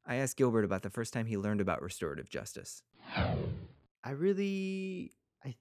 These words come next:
Speaker 2: the first time I l-, saw or, like, learned about R J or restorative justice as a concept,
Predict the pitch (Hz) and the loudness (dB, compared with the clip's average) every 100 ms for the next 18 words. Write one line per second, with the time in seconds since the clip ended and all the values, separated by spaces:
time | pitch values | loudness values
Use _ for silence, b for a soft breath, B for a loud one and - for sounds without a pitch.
0 | - 85 135 - 165 - 147 104 85 - | -10 -4 -4 -2 -4 0 2 2 2 -4
1 | _ _ _ _ _ _ _ _ 85 95 | _ _ _ _ _ _ _ _ -14 -12
2 | 90 90 92 _ - - 107 104 98 90 | -12 -12 -18 _ -6 4 6 8 6 2
3 | - _ _ - 101 95 87 90 92 95 | -6 _ _ -4 0 0 0 0 2 2
4 | 92 78 78 76 - 85 85 90 80 69 | 2 0 0 -2 -6 -4 -4 -2 -2 -2
5 | 80 95 - 85 82 78 71 - 92 92 | -6 -10 -10 -6 -4 -4 -8 -10 -10 -6
6 | 85 82 90 85 - 73 - - - _ | -6 -2 -2 -2 -2 -6 -6 -14 -18 _
7 | _ 87 85 80 - - 95 101 - 90 | _ -10 -10 -10 -12 -2 0 0 -2 -6
8 | - - | -8 -18